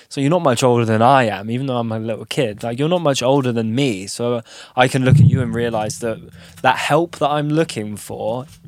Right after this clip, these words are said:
isn't, isn't coming. So I've never really, and then I think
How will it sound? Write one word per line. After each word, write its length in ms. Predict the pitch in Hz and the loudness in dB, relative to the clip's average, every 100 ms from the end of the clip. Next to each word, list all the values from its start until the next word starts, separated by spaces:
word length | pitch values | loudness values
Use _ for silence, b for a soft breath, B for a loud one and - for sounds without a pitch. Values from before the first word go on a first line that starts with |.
| - | 0
isn't, 360 | 143 123 120 - - | 2 2 -2 -12 -2
isn't 340 | 143 120 113 | 0 0 -4
coming. 440 | - 127 135 151 175 B B | 0 0 0 -4 -6 B B
So 120 | - 147 | 0 0
I've 80 | |
never 220 | 180 196 180 | 2 0 0
really, 460 | 170 180 160 156 - | 0 0 0 -2 -4
and 120 | 151 | -2
then 80 | 175 | 0
I 80 | 180 | 0
think 320 | - 202 - | -2 -6 -6